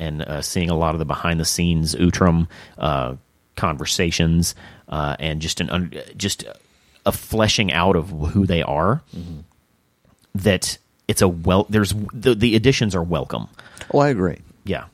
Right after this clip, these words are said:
Speaker 1: Uh, one thing about, and this will probably be my, my last point, uh, about the search for Splinter. Uh, one thing, they didn't do a really good job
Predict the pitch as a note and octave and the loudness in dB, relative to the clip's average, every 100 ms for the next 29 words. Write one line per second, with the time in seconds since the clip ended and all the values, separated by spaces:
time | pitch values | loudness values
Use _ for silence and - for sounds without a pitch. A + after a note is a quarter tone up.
0 | _ _ _ _ _ _ _ _ _ _ | _ _ _ _ _ _ _ _ _ _
1 | _ _ _ - E2 B1 G1+ - _ _ | _ _ _ -2 0 0 -4 -12 _ _
2 | _ _ _ _ _ _ G2+ G2 B2+ E3 | _ _ _ _ _ _ -2 2 4 4
3 | F#3+ F#3 - - - C3+ B2 G#2+ G2 F#2+ | 4 2 0 -12 -2 2 4 4 4 2
4 | - _ _ _ - A#2 B2+ - C#3+ G2+ | 0 _ _ _ -2 2 2 2 2 4
5 | F#2 F2 F2+ E2 F#2 F2 E2+ C#2+ - D#2 | 2 2 0 0 0 2 2 -2 -2 -4
6 | B1 - - _ E2 D2 D2 C2+ - D2+ | -4 -8 -14 _ 0 2 2 0 0 0
7 | C2 - - G1+ G1+ G1+ - - - E2 | 0 -2 -2 -2 0 -2 -6 -14 -8 0
8 | E2 G2+ A#2+ A2 F2 D#2 E2 - _ _ | 2 4 2 2 2 2 -4 -8 _ _
9 | _ _ _ _ _ _ _ _ _ _ | _ _ _ _ _ _ _ _ _ _
10 | _ _ _ _ _ _ _ _ _ _ | _ _ _ _ _ _ _ _ _ _
11 | G2+ C3 A2 F2+ E2 - _ _ _ _ | 0 2 2 -4 -14 -20 _ _ _ _
12 | D3 G#3 G#3 F3+ G#2+ F#2 G#2+ C#3+ B2 G2 | 0 2 2 -2 -4 -2 2 4 4 0
13 | F2+ G2 G#2 G#2 F#2 F#2+ F2+ D#2+ D#2 D#2 | -2 -2 0 0 2 0 0 -2 -2 2
14 | F2+ B2 | 4 2